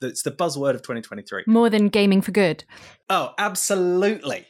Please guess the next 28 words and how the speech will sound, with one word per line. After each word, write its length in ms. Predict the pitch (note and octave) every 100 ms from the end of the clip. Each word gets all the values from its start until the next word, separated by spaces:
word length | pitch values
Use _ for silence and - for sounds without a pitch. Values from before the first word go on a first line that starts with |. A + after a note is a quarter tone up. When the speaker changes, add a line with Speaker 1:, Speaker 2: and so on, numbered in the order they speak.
| _
Speaker 1:
Yeah, 260 | E3 F#3 A#2+
kill 320 | - A3+ G#3+
that. 160 | D#3 A#2+
That's 260 | F#3+ -
very 380 | C#3 B2 F3 D#3
twenty 220 | D3 B2+
seventeen. 560 | A#2 A2 G#2 G#2 F2 - _
But 400 | B2 C#3+ C#3 - -
when 140 | B2+
we 80 | C3
look 160 | C3+ C3+
at 80 | -
the 80 |
creator 340 | - B2+ A#2+ A#2+
economy, 300 | - A2+ A2
we 60 |
look 180 | A2 -
at 100 | -
someone 280 | - G#2+ A2
like 300 | G#2 G#2+ -
Doctor 280 | - - B2
Lupo. 420 | D#3 G3 - F2 - - - _
You 80 | A#2+
know, 100 | G2+
he 160 | F#2+ A#2
does 180 | A2
a 60 | A2
fundraiser 680 | - A2 G#2+ G#2+ - G#2+